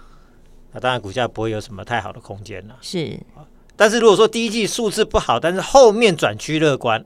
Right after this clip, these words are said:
Speaker 2: 嗯。
Speaker 1: 哦，那股价就有机会大涨。
Speaker 2: 哦。
Speaker 1: 比如说今天有一家六五三一的爱普，
Speaker 2: 嗯。
Speaker 1: 哦，这个算记忆体，也算I P股。
Speaker 2: 是。
Speaker 1: 那它第一季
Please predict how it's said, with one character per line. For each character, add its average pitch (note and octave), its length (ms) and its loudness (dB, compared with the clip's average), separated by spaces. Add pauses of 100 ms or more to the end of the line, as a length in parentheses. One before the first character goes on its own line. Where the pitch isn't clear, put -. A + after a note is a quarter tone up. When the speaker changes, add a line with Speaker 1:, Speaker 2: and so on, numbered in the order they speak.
(160)
Speaker 2:
嗯。 G3+ 380 0 (200)
Speaker 1:
哦， G#2 160 -18
那 D3+ 100 2
股 B2 140 -2
价 D#3 120 6
就 C#3+ 100 0
有 A#2+ 60 0
机 G#2 80 -8
会 A2+ 120 -4
大 G#2 180 -6
涨。 - 160 -18 (360)
Speaker 2:
哦。 D3+ 320 -10
Speaker 1:
比 F3+ 40 -4
如 F3+ 40 -4
说 F3+ 100 2
今 F3 160 -2
天 F3+ 280 0
有 C3 200 -4
一 D3 40 -10
家 D3 380 0 (360)
六 D3+ 200 -2
五 G#2+ 100 -8
三 C3 360 -6 (380)
一 C#3 180 -6
的 A2+ 380 -8 (280)
爱 D#3+ 160 2
普， A#2+ 180 -8 (260)
Speaker 2:
嗯。 A3+ 320 4
Speaker 1:
哦， C#3 40 -2
这 E3 120 -2
个 D3 200 -2
算 D3 420 0
记 D#3 200 -10
忆 D#3 80 -4
体， B2+ 180 -14
也 A2 140 -16
算 C3+ 160 -8
I A#2+ 100 -6
P B2 160 -10
股。 - 180 -18 (120)
Speaker 2:
是。 F#3 340 -6 (640)
Speaker 1:
那 D3 340 -2 (640)
它 F3+ 120 2
第 G3 200 -2
一 F#3+ 40 -4
季 D#3+ 380 -6